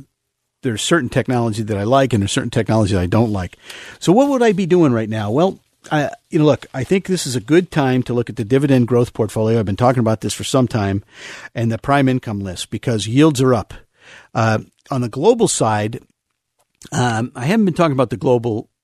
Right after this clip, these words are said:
you know, stocks too much. I think there's a trade coming up. I don't know if it's an investment, so you wanna be careful with those.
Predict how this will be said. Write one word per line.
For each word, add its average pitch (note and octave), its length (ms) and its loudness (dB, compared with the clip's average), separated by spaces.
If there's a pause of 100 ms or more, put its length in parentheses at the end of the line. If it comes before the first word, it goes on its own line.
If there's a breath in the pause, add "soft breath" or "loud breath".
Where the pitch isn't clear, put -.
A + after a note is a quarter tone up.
you B2+ 100 -2
know, A2 100 0
stocks - 400 -2
too C#3+ 160 2
much. G#2+ 220 -2
I A2 60 -4
think F#3 180 -2
there's C3+ 160 0
a B2 80 0
trade D3+ 480 2
coming G2+ 300 -4
up. F#2 140 -10
I A2 40 -4
don't C3 160 2
know D3 100 2
if C3 80 0
it's C3+ 140 2
an A#2+ 80 6
investment, G#2+ 500 0
so G#2 300 -2 (400 loud breath)
you A#2+ 80 -4
wanna D3+ 160 2
be D3 120 -4
careful C#3 420 -4
with G#2 120 -8
those. F#2+ 380 -10